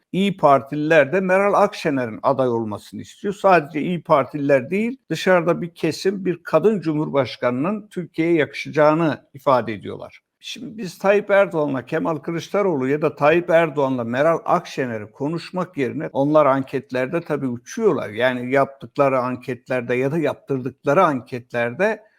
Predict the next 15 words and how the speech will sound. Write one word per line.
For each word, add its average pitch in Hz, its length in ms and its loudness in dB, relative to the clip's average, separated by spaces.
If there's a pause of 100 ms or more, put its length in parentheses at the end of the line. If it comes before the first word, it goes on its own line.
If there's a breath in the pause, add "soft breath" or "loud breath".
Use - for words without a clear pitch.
(180 soft breath)
şu - 240 -4
anda 147 640 0
ak 165 280 0
Parti 156 460 -2
ve 147 260 -2
Cumhurbaşkanı 127 720 -6
Recep 135 360 -6
Tayyip 135 320 -2
Erdoğan 131 500 0
çok 196 840 2
çok - 300 -6
gerilerde. 123 560 0
Herkesin 247 540 0
gerisinde 110 540 -8
canım. 208 340 -4